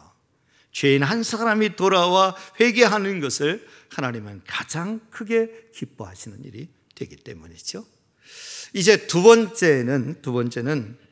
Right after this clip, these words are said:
하나님을 참되게 예배하는 자가 되는 거예요.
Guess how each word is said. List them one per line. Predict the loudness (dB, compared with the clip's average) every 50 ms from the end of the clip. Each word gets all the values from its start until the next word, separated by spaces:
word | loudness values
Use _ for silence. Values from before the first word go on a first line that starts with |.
| _ _ _ _ _ _ _ _ _ _ _ _ _ _ _ _ _ _ _ -20 -20 -20 _ -20 -20 -14
하나님을 | -6 0 2 4 4 6 6 6 6 4
참되게 | 0 -6 -4 -2 -4 -4 -2 0 0 0 2 4 2 2 2 4
예배하는 | 6 6 6 6 6 4 2 2 2 -2 -4 -4 -4
자가 | -4 -4 -2 -2 -4 -6
되는 | -6 -8 -8 -10 -14
거예요. | -20 -20 -20 -20 -20 -20 -20 -20 -20 -20